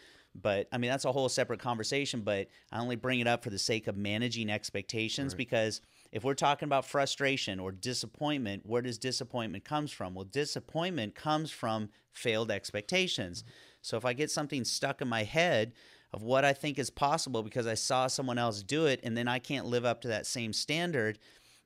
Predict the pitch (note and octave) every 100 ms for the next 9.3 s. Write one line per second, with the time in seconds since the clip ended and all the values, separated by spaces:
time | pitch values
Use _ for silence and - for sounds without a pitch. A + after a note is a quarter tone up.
0 | - C#3 D#3 G#3 D3+ G#2 G2+ - - A#2
1 | C3+ C#3 C3+ C3 - - A#2+ A#2 A2+ D#3+
2 | D#3+ A2+ A2 A2+ B2 C#3 - C3+ B2 A2
3 | G2+ B2+ E3+ G2 F#2+ G2+ G#2+ - C#3 F3
4 | G3+ A#2+ A2 A#2 C3+ A2+ A#2+ - A#2 A2+
5 | D#3+ B2 G2+ G2 - - - _ C3 D3
6 | F3+ F3+ D3+ C3 A#2 G#2+ - A2+ F#2+ A#2
7 | A2 G#2 G#2+ G#2 G#2 G2+ - A2 G#2 G2+
8 | G#2 G2 A2+ G2+ G2 A2 G#2 A2+ A2 A2+
9 | A2+ G#2+ G2+